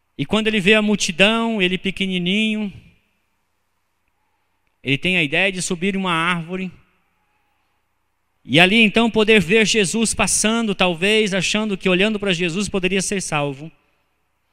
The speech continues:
Jesus vai ao seu encontro, olha para ele e diz: "Zaqueu, desce daí. Desce daí e vai preparar lá um jantar para mim, que eu já tô com fome, não só para mim, para os doze. Hoje a gente vai dar uma despesa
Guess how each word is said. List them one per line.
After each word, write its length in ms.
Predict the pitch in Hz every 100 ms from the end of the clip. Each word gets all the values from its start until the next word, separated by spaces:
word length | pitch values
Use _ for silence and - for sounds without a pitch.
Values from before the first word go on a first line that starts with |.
| _ _ _ _ _
Jesus 320 | 120 127 135
vai 160 | 147
ao 60 | 151
seu 180 | 143 151
encontro, 560 | 143 135 147 147 -
olha 240 | 127 135 139
para 200 | 135 135
ele 220 | 139 143
e 60 | 127
diz: 260 | 131 131
"Zaqueu, 540 | 120 123 - 135 110 98 -
desce 320 | - 147 139 104
daí. 300 | 95 92 - _ _ _ _ _ _ _ _ _ _ _ _ _ _ _ _ _
Desce 300 | 135 156 151
daí 360 | 135 131 151
e 40 | 143
vai 160 | 135
preparar 640 | 139 139 135 131 123 131 123
lá 180 | 123
um 100 | 127
jantar 500 | 117 120 107 127 127
para 140 | - 117
mim, 220 | 113 135
que 80 | 135
eu 60 |
já 100 | 110
tô 160 | 113 127
com 160 | 135 127
fome, 460 | - 123 127 127
não 160 | 120 147
só 160 | -
para 180 | 147 127
mim, 220 | 120 131
para 120 | 139 127
os 120 | 104
doze. 600 | 117 123 131 120 - -
Hoje 160 | 123 135
a 40 |
gente 60 | 135
vai 140 | 139
dar 80 | 131
uma 80 | 139
despesa 720 | 113 - - 139 139 127 143